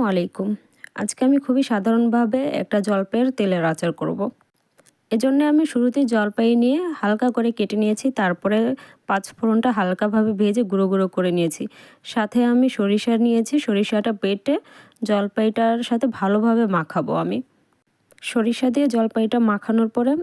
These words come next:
একটা ডালার মধ্যে জলপাইটা সুন্দর করে সাজিয়ে আমি দুই ঘন্টার জন্য রোদে শুকাতে দেব। এতে করে যেই সরিষাটা মাখানো থাকে এটা জলপাইটার সাথে ভালোভাবে লেগে যায় আর একটা সুন্দর গ্রানও আসে, যা খুবই খেতে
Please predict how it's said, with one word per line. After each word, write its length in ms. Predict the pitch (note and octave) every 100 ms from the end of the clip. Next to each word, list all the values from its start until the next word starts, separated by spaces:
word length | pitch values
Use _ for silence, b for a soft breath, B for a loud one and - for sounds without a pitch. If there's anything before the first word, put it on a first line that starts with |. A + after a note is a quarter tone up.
| - _
একটা 200 | G3+ - G#3+
ডালার 380 | G3 G3+ G#3 A3+
মধ্যে 340 | A3+ G#3+ A#3+
জলপাইটা 520 | A#3+ G3 F#3 G3 G3 G#3
সুন্দর 400 | - G3+ G#3 G#3+
করে 240 | G#3+ A3 A3+
সাজিয়ে 480 | - G3 F3 A3+ C#4+ - b b b -
আমি 220 | A3 A3+ B3+ C#4
দুই 200 | G3 G#3
ঘন্টার 420 | F#3+ G#3 G#3+ A3
জন্য 200 | G#3+ B3+ C4+
রোদে 320 | G#3 G3 F#3+ B3
শুকাতে 400 | F#3+ E3+ E3+ E3
দেব। 180 | E3 E3+ - b b b -
এতে 200 | G#3+ C4
করে 320 | B3+ C4 B3+ D4+ E4 A#3 A3
যেই 200 | F#3+ A#3
সরিষাটা 480 | A3+ G#3+ A3 A3 B3 A#3+ G#3+ -
মাখানো 360 | G3+ G3+ - A3+
থাকে 260 | A#3 A#3 D4+ G#3+
এটা 240 | F#3+ G#3
জলপাইটার 560 | G3+ G3+ F#3 F#3+ G3 G3+
সাথে 180 | A3 C4
ভালোভাবে 520 | A#3 F3+ F3 F#3 F#3+
লেগে 300 | G#3 G3 F#3
যায় 200 | G3+ B3+ -
আর 220 | F3 F3+ F3+
একটা 220 | F#3 G#3+
সুন্দর 280 | - G#3 G3+
গ্রানও 420 | F3 F3+ F3+ F#3
আসে, 280 | F#3+ F#3 B3 D#4+ B B B B
যা 140 | G3 G#3
খুবই 280 | - G#3+ A#3+
খেতে 320 | - G3+ G#3+